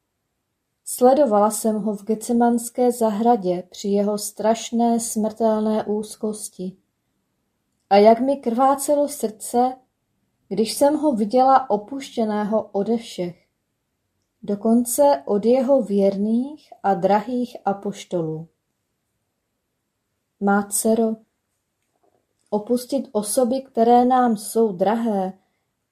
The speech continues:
je jedna z největších bolestí lidského srdce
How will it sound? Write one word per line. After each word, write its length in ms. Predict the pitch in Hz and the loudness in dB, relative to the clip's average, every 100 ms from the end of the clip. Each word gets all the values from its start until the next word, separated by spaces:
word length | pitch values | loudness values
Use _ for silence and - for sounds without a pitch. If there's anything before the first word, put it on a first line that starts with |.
| _ _ _ _ | _ _ _ _
je 200 | 214 214 | -2 2
jedna 320 | 220 240 254 | 6 6 6
z 140 | - - | 4 0
největších 640 | 220 240 294 294 294 262 | 0 2 -2 -6 -8 -8
bolestí 760 | 185 185 233 269 - - 262 254 | -4 0 2 0 -4 -10 -2 0
lidského 640 | 220 226 - 254 254 262 | 0 -2 -6 -4 -2 -4
srdce 640 | - 202 190 - 226 233 | -6 -6 -6 -6 -2 -2